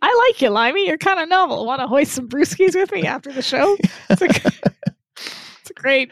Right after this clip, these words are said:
Speaker 1: great line.
Speaker 2: And he seems to be a
Speaker 1: <laughs>
Speaker 2: little uncomfortable with that. Is, is it just because he's not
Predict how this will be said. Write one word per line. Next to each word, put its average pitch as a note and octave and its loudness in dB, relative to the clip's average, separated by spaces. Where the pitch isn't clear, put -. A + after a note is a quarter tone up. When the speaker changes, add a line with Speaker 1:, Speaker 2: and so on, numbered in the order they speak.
Speaker 1:
great D#4+ 0
line. G#3 0
Speaker 2:
And E3+ 0
he G#3 4
seems B3 2
to G3 2
be F#3 6
a D#3 2
Speaker 1:
<laughs> - 2
Speaker 2:
little F3+ 2
uncomfortable D#3+ 0
with G2 0
that. E2 0
Is, A#2 0
is C3 2
it C#3 2
just D#3+ 0
because D3+ 4
he's C3+ 4
not C#3 2